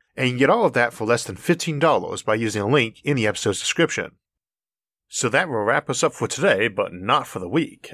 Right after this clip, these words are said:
as this weekend we have our monthly Sci-Fi Sunday episode on stealth spaceships coming out, and we'll challenge the show's usual claim that stealth in space is impossible by asking why and what might get around that limitation.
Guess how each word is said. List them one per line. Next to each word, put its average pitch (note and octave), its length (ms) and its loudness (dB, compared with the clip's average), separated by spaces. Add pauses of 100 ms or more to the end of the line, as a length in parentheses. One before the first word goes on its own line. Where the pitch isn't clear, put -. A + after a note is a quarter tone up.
as A2 240 2
this G#2+ 220 -4
weekend G2 340 -2
we G2+ 120 -4
have G#2+ 180 -2
our F#2 120 -4
monthly D3 440 0
Sci-Fi C3 560 2
Sunday A2+ 400 2
episode G#2+ 400 0
on F#2 180 0
stealth - 360 -2
spaceships - 600 -2
coming E2+ 240 -6
out, - 380 -2 (360)
and D3 180 0
we'll E3 120 2
challenge A3 420 0
the - 80 -6
show's A#2+ 400 2
usual A2 400 0
claim F#2+ 460 -2
that F#2 160 0
stealth - 360 2
in F#2+ 140 -4
space - 360 -2
is - 80 -4
impossible F2+ 680 -4 (160)
by A2 220 2
asking G2 420 -4
why C3 460 2 (260)
and C#3 220 0
what F3 160 2
might D3 240 0
get B2 140 0
around G2+ 360 2
that G2 180 0
limitation. F#2 840 -2